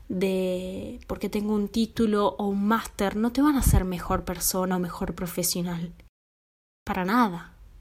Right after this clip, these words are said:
Entonces, si decidís tomar la decisión de mudarte al extranjero, adaptate. Dejá las comodidades de lado, porque después esas mismas comodidades solas van a ir llegando,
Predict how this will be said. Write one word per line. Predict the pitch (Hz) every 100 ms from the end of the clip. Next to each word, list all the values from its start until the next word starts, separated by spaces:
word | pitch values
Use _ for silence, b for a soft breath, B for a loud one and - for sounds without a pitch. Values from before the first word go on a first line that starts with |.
| - - - -
Entonces, | - 208 190 180 - - -
si | - - 185
decidís | 180 - 190 262 339 349 - b b b -
tomar | 214 214
la | 233
decisión | 214 208 175 202 180 175 - b b b -
de | 202 190
mudarte | 180 180 202 226 220 185
al |
extranjero, | 180 - 180 175 - 190 175 170 - - - - -
adaptate. | - 226 208 - 247 247 170 - b b b b - - -
Dejá | 190 - 233
las | 269
comodidades | - 202 185 185 190 202 185
de | 185
lado, | 185 175 175 185 B B B B -
porque | 202 196
después | 190 - 269
esas | 254 254
mismas | 247 254 247
comodidades | 208 202 196 185 175 185 -
solas | - 330 330
van | 240 220
a |
ir | 220
llegando, | - 196 175 175 175